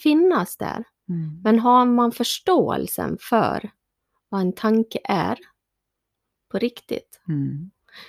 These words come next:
Speaker 1: då är det lättare att förstå att de kommer alltid att finnas där.
Speaker 2: Mm. Men att de heller inte går att behålla.
Speaker 1: Nej.
Speaker 2: För de är ju så fruktansvärt flyktiga.
Speaker 1: Ja,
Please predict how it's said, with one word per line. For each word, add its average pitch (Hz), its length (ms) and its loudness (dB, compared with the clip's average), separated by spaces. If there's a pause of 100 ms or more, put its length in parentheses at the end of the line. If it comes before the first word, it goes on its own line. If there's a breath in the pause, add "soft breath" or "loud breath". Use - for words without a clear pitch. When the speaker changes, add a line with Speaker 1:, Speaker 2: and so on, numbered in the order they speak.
(140)
Speaker 1:
då 233 160 -2 (120)
är 254 80 6
det 294 100 4
lättare 247 580 2
att 175 100 -4
förstå 196 440 -2
att - 300 -8 (340)
de 220 220 4
kommer 254 260 2
alltid 285 360 2
att 180 80 -4
finnas 359 560 2
där. - 420 -10
Speaker 2:
Mm. 151 460 -4 (760)
Men - 120 6
att 214 120 6
de 233 100 8
heller 269 280 4
inte 208 220 2
går 208 140 4
att 202 60 4
behålla. 233 460 0 (220)
Speaker 1:
Nej. 339 140 -2 (240)
Speaker 2:
För 214 80 2
de 226 100 10
är 240 40 10
ju 247 60 8
så 226 140 -2
fruktansvärt - 1160 2
flyktiga. 302 420 6 (120)
Speaker 1:
Ja, 196 100 10